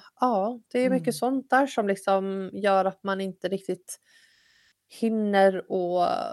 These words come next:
Speaker 1: sådär. Men jag vill ju absolut föreläsa och,
Speaker 2: Mm.
Speaker 1: eh,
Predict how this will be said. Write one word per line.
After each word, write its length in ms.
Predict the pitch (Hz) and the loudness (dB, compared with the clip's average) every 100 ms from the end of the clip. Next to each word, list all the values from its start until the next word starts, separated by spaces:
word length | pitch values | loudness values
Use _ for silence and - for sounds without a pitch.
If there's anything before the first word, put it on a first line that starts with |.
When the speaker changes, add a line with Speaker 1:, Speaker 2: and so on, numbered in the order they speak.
| - | -12
Speaker 1:
sådär. 380 | 185 - 196 185 | -12 -4 0 2
Men 160 | 185 180 | 2 0
jag 120 | 175 | 0
vill 120 | 170 | -2
ju 100 | 170 | -4
absolut 760 | 170 - - - 190 226 262 - | -4 -6 -8 -4 0 4 2 0
föreläsa 960 | - 160 156 160 180 220 175 - 160 | 0 0 0 -2 0 0 -2 -4 -2
och, 440 | 165 156 165 160 156 | 0 0 0 0 0
Speaker 2:
Mm. 120 | 151 | 0
Speaker 1:
eh, 600 | 156 - 53 - - 202 | 0 -2 -4 -8 -12 -20